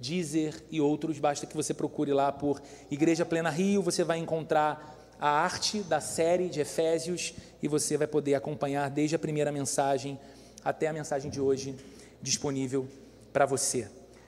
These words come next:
Vamos à leitura do texto, Efésios, no capítulo cinco, do versículo dezoito até o versículo vinte e um. Diz assim a Bíblia, registrando as palavras do apóstolo Paulo aos cristãos da cidade de Éfeso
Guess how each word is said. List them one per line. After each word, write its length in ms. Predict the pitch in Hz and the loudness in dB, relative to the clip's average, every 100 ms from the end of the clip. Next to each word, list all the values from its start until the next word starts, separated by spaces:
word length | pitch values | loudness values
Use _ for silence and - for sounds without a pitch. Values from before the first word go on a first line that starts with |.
| - | 0
Vamos 220 | 160 165 | 2 6
à 40 | 170 | 4
leitura 300 | 156 165 160 | 6 4 2
do 80 | |
texto, 380 | 151 185 190 185 | 4 6 6 6
Efésios, 560 | 165 - 185 185 165 160 | 0 2 4 6 4 -4
no 80 | 165 | -2
capítulo 400 | 156 170 156 147 | 0 0 -2 -2
cinco, 500 | - 190 190 190 196 - - - - - - - - - - - - - - - - - - | 0 0 0 0 -4 -6 -20 -20 -20 -20 -20 -20 -20 -20 -20 -20 -20 -20 -20 -20 -20 -18 -6
do 100 | 151 | 0
versículo 460 | 151 - 185 185 | 0 2 0 0
dezoito 600 | 147 135 151 180 185 233 226 - | -2 0 4 4 4 -4 -4 -8
até 220 | - 135 160 | -6 2 2
o 20 | |
versículo 400 | 156 - 165 160 | 2 -4 -2 -2
vinte 300 | 151 175 - | 0 0 0
e 80 | 156 | -2
um. 240 | 156 151 - - - - - - - - - | -2 -4 -10 -20 -20 -20 -20 -20 -20 -20 -12
Diz 160 | 151 156 | -4 0
assim 220 | 156 185 | 0 2
a 80 | 160 | 0
Bíblia, 300 | 165 196 165 | 0 2 2
registrando 440 | 170 - 170 170 | 2 0 -2 0
as 80 | 160 | 0
palavras 440 | - 156 160 160 | 4 6 6 2
do 80 | 151 | 2
apóstolo 440 | 151 165 165 - 170 | 2 4 0 0 -2
Paulo 460 | - 165 170 170 | 4 6 6 6
aos 140 | 147 - | 4 2
cristãos 600 | 170 - - 170 190 180 | 0 0 0 2 2 2
da 120 | 151 | 0
cidade 400 | 170 156 147 143 | 2 4 2 2
de 120 | 143 | 2
Éfeso 380 | 120 107 107 | 2 0 -10